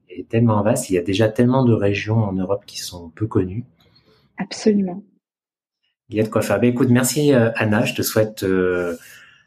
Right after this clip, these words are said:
Speaker 1: je te souhaite les meilleures choses possibles, euh, pour, euh,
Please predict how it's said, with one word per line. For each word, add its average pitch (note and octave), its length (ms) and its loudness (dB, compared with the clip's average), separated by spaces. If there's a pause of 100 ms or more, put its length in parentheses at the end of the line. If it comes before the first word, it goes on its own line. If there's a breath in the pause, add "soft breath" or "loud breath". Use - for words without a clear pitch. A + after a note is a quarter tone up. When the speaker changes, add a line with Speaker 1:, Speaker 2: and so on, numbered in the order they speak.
Speaker 1:
je - 160 -12
te - 100 -10
souhaite A2 320 -2
les G#2 80 0
meilleures C#3 300 2
choses D3 300 -2
possibles, C#3+ 640 0
euh, F#2+ 880 0
pour, F#2 340 -6
euh, E2+ 220 -2